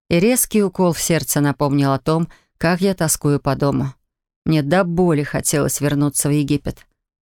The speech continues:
Я повернулась на жёсткой узкой койке и подумала, что даже кровати у нас в Верхнем Египте удобнее здешних. Да, пора уезжать. Хватит гадать о том, какой план придумал Цезарь.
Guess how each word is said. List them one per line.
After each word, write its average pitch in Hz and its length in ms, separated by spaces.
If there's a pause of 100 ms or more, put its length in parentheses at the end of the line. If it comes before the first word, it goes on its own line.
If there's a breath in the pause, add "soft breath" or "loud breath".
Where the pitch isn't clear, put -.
(200)
Я - 120
повернулась 165 600
на 151 120
жёсткой 151 380
узкой 139 260
койке 165 380
и - 20
подумала, 151 580 (420 soft breath)
что - 260
даже 175 280
кровати 165 640 (140)
у 156 100
нас 156 480
в - 100
Верхнем 151 420
Египте 147 520 (380 soft breath)
удобнее 147 480
здешних. 139 640 (560)
Да, 151 300 (260)
пора 170 340
уезжать. 135 640 (400)
Хватит 226 420
гадать 147 400
о 139 80
том, 139 260
какой 147 280
план 139 300
придумал 147 440
Цезарь. 131 420